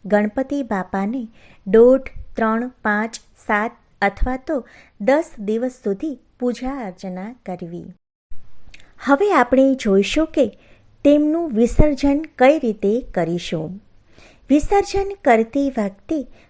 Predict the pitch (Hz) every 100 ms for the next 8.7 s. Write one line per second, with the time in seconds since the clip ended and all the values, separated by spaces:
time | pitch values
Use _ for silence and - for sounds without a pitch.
0 | _ - 294 330 294 240 240 240 269 285
1 | 285 226 208 190 214 226 233 240 240 190
2 | 180 208 220 247 247 262 - 277 - _
3 | _ _ - 214 214 254 - - - _
4 | 262 262 277 285 277 285 285 202 214 208
5 | 214 233 254 262 - 294 - - 214 190
6 | 185 - 254 - 277 269 - 302 - _
7 | _ 208 202 196 - 220 262 _ _ 180
8 | 175 185 240 185 - 170 175